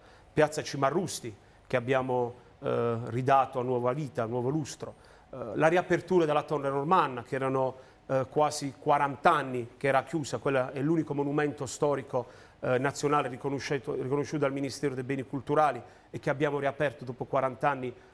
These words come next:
eh, di chiusura. Pu-, purtroppo per il covid abbiamo, siamo stati costretti a tenere chiuso, ma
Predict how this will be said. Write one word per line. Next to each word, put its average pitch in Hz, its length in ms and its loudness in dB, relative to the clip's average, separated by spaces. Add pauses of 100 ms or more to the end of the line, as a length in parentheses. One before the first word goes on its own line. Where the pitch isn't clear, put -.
eh, 131 120 -4
di 131 100 -4
chiusura. 196 460 0
Pu-, - 260 -8
purtroppo 131 380 -4
per 127 180 -8
il 117 80 -10
covid 120 300 -2
abbiamo, 117 360 -6 (160)
siamo 123 200 -6
stati 117 240 -4
costretti 120 600 -6 (360)
a - 100 -8
tenere 131 340 -2
chiuso, 147 260 -6
ma 131 180 0